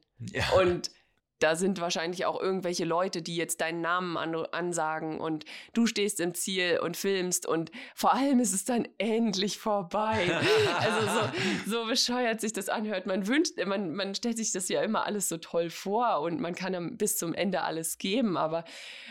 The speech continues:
Speaker 2: also, äh, gerade auf dem Lauf sterbe ich leider.
Speaker 1: Ja.
Speaker 2: Ähm,
Speaker 1: Ihr werdet ja sehen im Video, <laughs> wie das dann im Ziel war.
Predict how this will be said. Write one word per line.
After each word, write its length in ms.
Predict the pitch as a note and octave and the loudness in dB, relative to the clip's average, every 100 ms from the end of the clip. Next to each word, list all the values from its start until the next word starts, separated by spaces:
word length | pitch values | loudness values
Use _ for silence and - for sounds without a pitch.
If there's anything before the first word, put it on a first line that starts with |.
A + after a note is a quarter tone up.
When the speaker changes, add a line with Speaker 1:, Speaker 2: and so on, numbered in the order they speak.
| - | -2
Speaker 2:
also, 260 | E3 E3+ E3 | 0 2 0
äh, 320 | - - - | 0 -8 -10
gerade 500 | - G3+ G3+ F#3 - | -4 -2 0 2 2
auf 140 | F3 | 0
dem 160 | F#3+ F3+ | -2 -2
Lauf 340 | F3 F#3+ G#3+ | 0 0 -2
sterbe 440 | - - F3 F#3+ E3+ | -2 -2 -2 0 -2
ich 180 | - - | -4 -6
leider. 480 | C#3+ C#3+ D3+ D#3+ - _ _ - | -6 -4 -4 -4 -12 _ _ -10
Speaker 1:
Ja. 280 | A#2 A2 - - | -4 -2 -4 -2
Speaker 2:
Ähm, 360 | E3 E3 E3+ E3+ | 2 2 2 2
Speaker 1:
Ihr 100 | G#2+ | 4
werdet 260 | C3 C3+ B2+ | 4 4 2
ja 80 | A#2+ | 4
sehen 200 | B2+ B2+ | 4 4
im 140 | G#2+ | 4
Video, 460 | B2 B2+ A#2 B2 A2+ | 4 6 6 6 4
<laughs> 40 | |
wie 120 | C3 | 4
das 180 | A#2+ E2+ | 2 4
dann 160 | B2+ B2 | 4 4
im 160 | A#2+ | 4
Ziel 320 | - B2+ C3 | 2 4 4
war. 300 | A2 A#2+ B2+ | 4 4 2